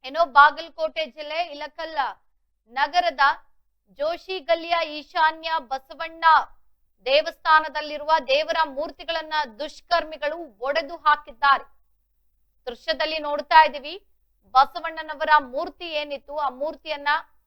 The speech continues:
ಆ ಜಾಗದಿಂದ ಪಕ್ಕಕ್ಕೆ ಎಸೆದಿದ್ದಾರೆ, ಅದನ್ನ ಒಡೆದು ಹಾಕಿದ್ದಾರೆ. ಜೊತೆಗೆ ನಾಗರ ಕಲ್ಲಿನ ಮೂರ್ತಿ ಏನಿತ್ತು, ಅದನ್ನು ಕೂಡ ಒಡೆದಾಕಿರುವಂತದ್ದು. ಈ ದುಷ್ಕೃತ್ಯವನ್ನ ಮಾಡಿರೋರು ಯಾರು?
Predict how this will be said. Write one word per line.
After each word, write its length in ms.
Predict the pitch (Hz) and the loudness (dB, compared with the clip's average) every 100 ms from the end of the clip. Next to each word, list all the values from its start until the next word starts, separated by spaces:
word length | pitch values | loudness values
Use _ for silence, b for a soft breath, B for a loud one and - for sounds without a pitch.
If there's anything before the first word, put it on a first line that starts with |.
| _ _ _ _ _ _ - | _ _ _ _ _ _ 0
ಆ 140 | 254 269 | 4 6
ಜಾಗದಿಂದ 580 | 294 294 302 285 294 302 | 8 8 6 -6 -4 -6
ಪಕ್ಕಕ್ಕೆ 540 | - 302 - 349 - | -2 -4 -2 -4 -2
ಎಸೆದಿದ್ದಾರೆ, 840 | 311 285 277 277 226 254 240 240 - _ - | -2 -2 -8 -10 4 6 6 2 -14 _ -14
ಅದನ್ನ 280 | 233 247 269 262 | -10 -8 -4 -4
ಒಡೆದು 300 | 240 277 277 | 0 -2 0
ಹಾಕಿದ್ದಾರೆ. 760 | 339 302 285 269 233 226 214 226 _ _ _ _ _ | 4 4 4 -6 -4 -4 -4 -12 _ _ _ _ _
ಜೊತೆಗೆ 520 | 214 285 311 277 330 320 _ _ _ _ 220 | -6 -4 -4 -6 -8 -8 _ _ _ _ _
ನಾಗರ 560 | 240 262 294 302 339 330 | -2 6 6 8 2 2
ಕಲ್ಲಿನ 520 | 320 294 285 302 302 302 269 202 _ _ _ _ _ _ _ _ _ _ 254 | -2 -4 -4 -4 -4 -2 -2 -4 _ _ _ _ _ _ _ _ _ _ -6
ಮೂರ್ತಿ 320 | 311 - 349 | -6 -4 -4
ಏನಿತ್ತು, 440 | 311 285 - 330 330 - | -4 -6 -12 -18 -18 -6
ಅದನ್ನು 400 | 233 226 320 339 | -4 -4 -8 -8
ಕೂಡ 240 | 302 302 285 254 202 | -8 0 2 2 0
ಒಡೆದಾಕಿರುವಂತದ್ದು. 920 | 240 220 254 233 220 220 214 208 233 | -8 0 0 0 -14 -18 -20 -20 -12
ಈ 200 | 277 294 | -8 -2
ದುಷ್ಕೃತ್ಯವನ್ನ 720 | 381 - - 480 330 427 403 381 | -2 -4 -2 -2 0 0 0 2
ಮಾಡಿರೋರು 580 | 339 302 285 262 269 320 | 6 6 6 0 0 -4
ಯಾರು? 500 | 240 170 - - | -6 -6 -12 -20